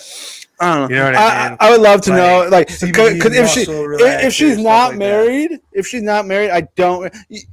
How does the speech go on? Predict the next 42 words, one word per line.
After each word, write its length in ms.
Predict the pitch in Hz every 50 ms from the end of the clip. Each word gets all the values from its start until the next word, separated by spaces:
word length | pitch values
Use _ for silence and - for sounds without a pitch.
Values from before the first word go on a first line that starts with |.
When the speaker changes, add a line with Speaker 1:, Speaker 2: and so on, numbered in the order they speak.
| - _ _
Speaker 1:
you 120 | - 233 269
wanna 120 | 320 427 494 494 480
know 180 | 480 480 466 466
what? 360 | 466 480 466 453 440 370 - - _ _ _ _ _
I 200 | - 196 226 -
think 240 | - - 262 262 214
she 140 | - - 226
has 100 | 214 190
a 40 | 180 165
one 200 | 156 160 151 147
hitter. 320 | 139 143 131 120 131 127 _ _ _ _ _ _ _ _ - - - _ _ _ _ _ _ _ _ _ _
I'm 140 | 156 180 202
gonna 140 | 240 247
go. 120 | 240 240 226
She 200 | - - 233 208
smokes 260 | - 240 233 233 202
like 140 | 214 214 190
a 60 | 190
one 220 | 175 185 196 196
hitter. 220 | 202 202 202 208 202
She 80 | 190 -
Speaker 2:
Popping 120 | 190 185
Speaker 1:
just 180 | 185 185 151 143
Speaker 2:
one 140 | 143 139 131
hitters. 460 | 131 127 123 120 117 117 117 110 _
Speaker 1:
yeah, 240 | 156 160 165 156 143
like, 300 | 143 160 156 156 156 151
like, 200 | 156 165 165 151
fucking 540 | - - 190 175 175 - 170 165 160 156 139 - _ _ _ _
just, 300 | - 180 180 175 180 -
like, 220 | 185 170 165 151
one 260 | 151 160 180 185 190 190
hitter, 400 | 196 196 196 196 196 202 202 190
fucking 300 | - 196 180 170 170 156
pop 180 | 185 180 175
a 40 | 180
one 200 | 180 185 180 180
hitter, 240 | 185 180 180 180 170
hit 100 | 170 175
a 80 | 180
couple 240 | 175 - 175 170 175
times 440 | 170 - 185 175 175 175 170 170 165